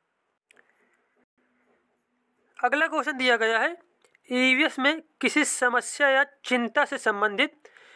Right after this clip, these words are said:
विशेष सीमाओं को तोड़ने में निम्नलिखित में से कौन सा प्रभावी होगा? समूह चर्चा, प्रदर्शन, व्याख्यान या फिर फिल्म शो? तो इस क्वेश्चन का आंसर,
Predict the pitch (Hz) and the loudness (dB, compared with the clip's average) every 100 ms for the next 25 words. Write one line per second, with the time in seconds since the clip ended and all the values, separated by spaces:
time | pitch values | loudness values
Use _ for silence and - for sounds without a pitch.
0 | - - 180 214 285 285 - 247 240 277 | -20 -16 -6 -4 -2 -2 -2 -2 0 0
1 | 285 277 240 233 247 277 247 311 - _ | 0 0 2 4 2 0 0 -4 -6 _
2 | _ _ 196 208 285 269 269 254 254 254 | _ _ -6 0 0 0 -2 -2 -2 -2
3 | 285 - 247 269 262 262 226 180 196 175 | -4 0 2 2 0 -2 0 0 0 -2
4 | 160 156 160 - _ - - _ - - | -4 -4 -8 -12 _ -20 -20 _ -10 -4
5 | 220 240 285 - 240 - 269 302 _ _ | 0 2 2 2 -2 0 -2 -2 _ _
6 | _ _ _ 240 226 226 - 277 285 - | _ _ _ 0 2 0 0 -2 -2 -10
7 | _ _ _ _ 175 202 226 226 - 254 | _ _ _ _ -4 0 0 -2 0 0
8 | 233 233 254 330 - _ _ - 254 233 | 2 0 0 -6 -8 _ _ -4 0 2
9 | 208 - 160 160 - - - 254 - 247 | 0 0 -2 -4 -14 -10 -4 -4 0 0
10 | - 254 247 220 240 233 233 | 0 -4 -4 -2 0 0 -2